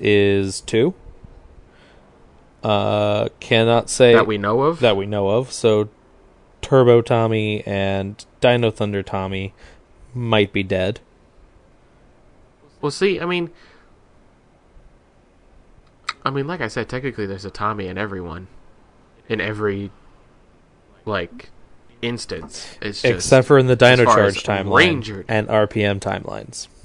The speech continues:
Speaker 2: That's, yeah, that's fair.
Speaker 1: Because I think the Power Rangers didn't really exist in either of those before then, which really complicates things.
Speaker 2: Probably not.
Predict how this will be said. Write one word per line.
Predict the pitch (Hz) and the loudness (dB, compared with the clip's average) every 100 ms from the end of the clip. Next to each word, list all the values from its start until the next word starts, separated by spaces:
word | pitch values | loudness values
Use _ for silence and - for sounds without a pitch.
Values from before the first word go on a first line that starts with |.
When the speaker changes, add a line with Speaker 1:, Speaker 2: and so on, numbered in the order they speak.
| - - - - _ _ _ _ _ _ _ - - - | -20 -20 -20 -20 _ _ _ _ _ _ _ -20 -20 -6
Speaker 2:
That's, | - 104 - - | -4 -4 -8 -10
yeah, | 101 | -8
that's | 64 - | -6 -10
fair. | - - - - - - - - - _ - _ _ 131 | -14 -14 -14 -20 -20 -20 -20 -20 -20 _ -20 _ _ -4
Speaker 1:
Because | 120 - 107 101 98 101 | -4 0 2 2 -2 -6
I | 110 107 104 | -2 -2 -2
think | 110 - - - 370 311 294 294 - _ - | -8 -16 -4 0 0 -2 -6 -8 -12 _ -10
the | 165 | -8
Power | - 160 147 | 0 4 6
Rangers | 131 123 120 110 | 4 4 0 -2
didn't | - 135 117 110 - | -6 -6 -6 -8 -8
really | 120 120 110 104 | 0 2 4 2
exist | 101 107 104 98 - | -2 -2 0 -2 -2
in | 101 | -4
either | 95 98 98 95 | -2 -2 -2 -2
of | |
those | 95 95 95 | -2 -4 -6
before | 104 - 101 95 | -10 -6 -6 -6
then, | 90 - - - _ - - _ | -6 -10 -12 -20 _ -20 -20 _
which | - 110 120 | -4 -2 -6
really | 117 120 127 123 107 | -12 0 4 6 4
complicates | - 107 98 98 - 98 90 - | 2 -2 0 -2 -2 -2 -2 -2
things. | 92 - - - | -4 -4 -10 -10
Speaker 2:
Probably | - 50 | -14 -18
not. | - | -20